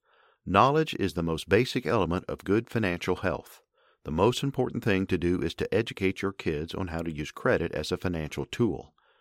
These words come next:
Focus on the positive aspects of having the good credit score while emphasizing that access to credit is a serious responsibility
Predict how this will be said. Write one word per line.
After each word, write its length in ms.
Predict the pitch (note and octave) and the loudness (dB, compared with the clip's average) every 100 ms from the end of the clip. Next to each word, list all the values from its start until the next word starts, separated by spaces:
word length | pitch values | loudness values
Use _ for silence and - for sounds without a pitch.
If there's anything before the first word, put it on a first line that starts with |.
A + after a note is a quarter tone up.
| _ _ _ _ | _ _ _ _
Focus 440 | - B2+ - C#3+ F#2+ | 4 4 4 -2 0
on 100 | E2+ | 0
the 80 | |
positive 500 | E2 - D3+ C#3 D#2 | 0 -2 -2 -2 -2
aspects 560 | A#1 D#2+ D#2 - D2+ - | -2 -2 -4 -2 -4 -2
of 120 | D2+ | -4
having 340 | - F#2+ G#2+ F#2+ | -2 -2 -2 -4
the 100 | D2+ | -2
good 220 | A#2+ C3 | -2 0
credit 320 | - C3 E2 | 0 2 0
score 340 | - D2+ D2 | 0 2 2
while 200 | E2 D#2 - | 2 0 -2
emphasizing 680 | B2+ - - E2+ D#2+ E2 D2+ | -4 -4 -2 -2 -2 -4 -4
that 160 | C#2+ | -4
access 460 | - A#2+ - B2 B2+ | -2 -2 -2 -4 -4
to 100 | C3+ | -6
credit 460 | - G#2+ D2+ D2+ - | -2 0 0 -2 -8
is 160 | D#2 C#2+ | -8 -6
a 80 | |
serious 540 | C2+ - A#2 B2+ A#2+ - | -4 0 2 2 0 -2
responsibility 960 | F#2+ - G2 - D#2 A2 F2+ D2 D#2+ | -4 0 0 -2 -2 0 0 -2 -6